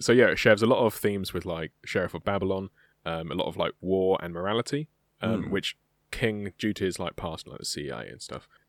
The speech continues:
Speaker 1: um, he really nails it. I really love Bergenda's art though. He's got this great sense. When it comes to, like, space stuff, you can be as, like, goofy as you want with, like,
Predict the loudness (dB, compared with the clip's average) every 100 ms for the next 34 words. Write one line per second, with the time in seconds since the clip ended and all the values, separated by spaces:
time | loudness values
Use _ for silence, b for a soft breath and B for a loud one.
0 | -6 -6 -6 -12 _ -6 -2 -2 -4 -6
1 | -8 -10 -12 _ 0 0 6 8 10 8
2 | 8 6 4 0 -2 -2 -4 -4 -6 -10
3 | -12 _ _ -4 -4 0 0 0 0 -4
4 | -6 4 8 10 8 4 -2 _ -2 2
5 | 2 -2 _ 4 6 6 8 8 8 6
6 | 2 2 4 6 6 6 6 6 2 -8
7 | 2 4 6 8 10 10 8 6 6 4
8 | 4 8 8 6 4 4 4 4 4 2
9 | 4 4 6 4 4